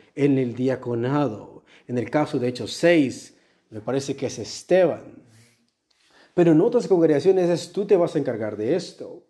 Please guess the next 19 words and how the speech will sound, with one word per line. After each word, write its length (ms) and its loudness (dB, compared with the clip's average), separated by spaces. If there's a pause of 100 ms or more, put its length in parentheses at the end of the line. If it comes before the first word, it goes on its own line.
(200)
y 100 -8
tú 140 4
de 260 2
esto, 400 -2
y 80 -2
del 200 0
otro. 440 0 (280)
Y 160 0
los 260 2
diáconos 500 0
se 100 -2
encargan 580 2
para 340 0
hacer 840 0
y 60 0
servir 420 2
en 180 0
áreas 320 2
específicas, 840 -2